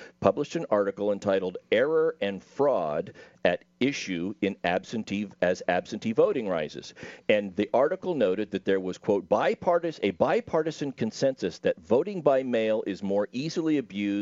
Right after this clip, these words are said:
than other forms, and that votes cast by mail are less likely to be counted, more likely to be compromised, and more likely to be contested than those cast in a voting booth."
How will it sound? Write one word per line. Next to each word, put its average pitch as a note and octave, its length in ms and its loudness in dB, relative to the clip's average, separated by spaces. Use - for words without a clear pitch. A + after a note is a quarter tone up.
than F#2+ 200 0
other F#2 240 -2
forms, F#2 580 -4
and G2+ 220 -2
that F#2+ 180 2
votes C3 320 -2
cast B2 280 -2
by A#2+ 160 2
mail E2 380 -2
are G2+ 140 4
less A#2 380 0
likely B2 340 0
to G#2+ 140 -6
be G2 100 -2
counted, B2 560 -2
more A2+ 260 2
likely B2+ 340 0
to A2 100 -2
be G2+ 80 -4
compromised, A2 720 0
and F#2+ 100 0
more A#2 220 0
likely B2 320 0
to A2 100 -2
be G2 140 -4
contested F#2+ 640 -4
than G2 140 -4
those F#2 300 0
cast E2 440 -2
in E2+ 100 -4
a F2+ 60 -4
voting C#3+ 320 0
booth." F2+ 280 -6